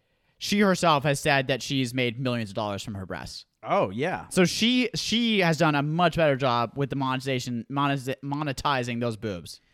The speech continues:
Speaker 2: Yeah, I mean, even the way she's wearing her shirt, she's doing this good marketing here.
Speaker 1: Yeah, um, I'm gonna include a picture. It's really funny. She just has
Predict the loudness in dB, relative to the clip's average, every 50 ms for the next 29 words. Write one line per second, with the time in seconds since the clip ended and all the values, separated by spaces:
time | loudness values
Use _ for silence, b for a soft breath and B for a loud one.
0 | _ _ _ _ _ _ _ _ -4 0 2 2 2 2 0 -2 -2 -4 -4 -4
1 | -4 -4 -2 -2 -2 -4 -2 -2 0 0 0 0 -2 -2 -2 -2 -2 -2 -2 -4
2 | -6 -6 -4 -2 0 0 -2 -4 -8 _ -10 -8 -8 -6 -4 -4 -6 -6 -6 -8
3 | -8 -8 -8 -6 -6 -6 -6 -6 -8 -8 -12 -12 -14 -16 -18 -20 -16 _ -8 -4
4 | -4 -4 -4 -6 -4 0 4 4 6 6 6 4 2 -2 -4 _ 0 2 4 4
5 | 4 4 4 4 4 4 4 2 0 2 0 0 0 0 -2 -2 -2 -2 -2 -2
6 | 0 2 2 2 0 0 -2 -2 -2 -2 -6 -6 -2 -2 0 0 0 0 0 0
7 | 0 -2 -2 -6